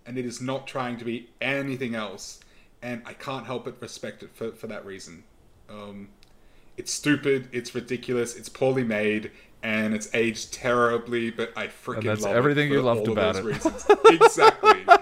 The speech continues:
Speaker 1: Um,
Speaker 2: And that's why I
Speaker 1: and
Speaker 2: hated it. I love it. Okay.
Speaker 1: <laughs> And I can't wait until we get to the sequels, because I know I p-, put them on the, uh, <laughs> list.
Speaker 2: Oh, dear
Speaker 1: It's
Speaker 2: God.
Speaker 1: gonna be a fun time.
Speaker 2: Good thing we have a veto rule. Uh, my
Speaker 1: Ian,
Speaker 2: number, what?
Speaker 1: num-, number five.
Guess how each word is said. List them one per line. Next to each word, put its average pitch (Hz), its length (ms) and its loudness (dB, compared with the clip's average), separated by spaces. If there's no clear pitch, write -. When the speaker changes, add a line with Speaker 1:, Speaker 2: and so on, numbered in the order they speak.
Speaker 1:
Um, 139 300 2
Speaker 2:
And 127 120 2
that's 135 200 2
why 135 120 6
I - 40 6
Speaker 1:
and 120 80 4
Speaker 2:
hated 110 320 2
it. 80 80 -8
I 139 80 0
love 180 180 4
it. - 140 -2
Okay. 135 360 0
Speaker 1:
<laughs> 131 80 -2
And 160 320 -2
I 147 100 -6
can't 147 280 -2
wait 127 180 -2
until 123 300 -2
we 123 100 -4
get 117 220 -6
to 120 120 -14
the 110 120 -10
sequels, 104 480 -12
because 110 260 -10
I 104 80 -6
know 107 160 -8
I 98 60 -6
p-, - 220 -16
put - 160 -16
them 95 140 -12
on 95 180 -14
the, 107 200 -14
uh, - 20 -12
<laughs> - 180 -12
list. 147 340 -8
Speaker 2:
Oh, - 120 -14
dear - 140 -12
Speaker 1:
It's - 80 -14
Speaker 2:
God. 147 100 -12
Speaker 1:
gonna 120 140 -8
be 117 140 -14
a 120 40 -16
fun 123 320 -10
time. 127 400 -12
Speaker 2:
Good 113 140 -4
thing 113 160 -2
we 107 80 0
have 107 80 2
a 95 160 -2
veto 101 260 0
rule. 80 320 -4
Uh, 131 1200 8
my 147 180 4
Speaker 1:
Ian, 180 140 6
Speaker 2:
number, 170 180 0
what? 127 160 4
Speaker 1:
num-, 131 200 -8
number 131 160 -14
five. 110 400 -14